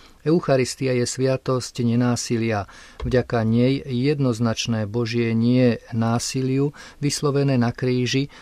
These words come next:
platí po všetky storočia. Zároveň je však Božím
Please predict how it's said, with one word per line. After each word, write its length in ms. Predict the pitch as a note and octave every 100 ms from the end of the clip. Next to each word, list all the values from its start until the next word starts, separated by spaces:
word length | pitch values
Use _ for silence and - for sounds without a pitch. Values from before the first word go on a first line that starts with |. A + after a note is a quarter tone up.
| -
platí 480 | C#3+ C#3 - C3 A#2+
po 160 | D#3+
všetky 400 | - B2+ - A2+
storočia. 640 | - A#2+ A2+ G#2 - G2 F2 _ _ _ _ -
Zároveň 640 | A#2+ B2 A#2 A#2+ A2+ A#2
je 40 | A2
však 240 | - A2
Božím 400 | G#2+ A#2 A2+ A2+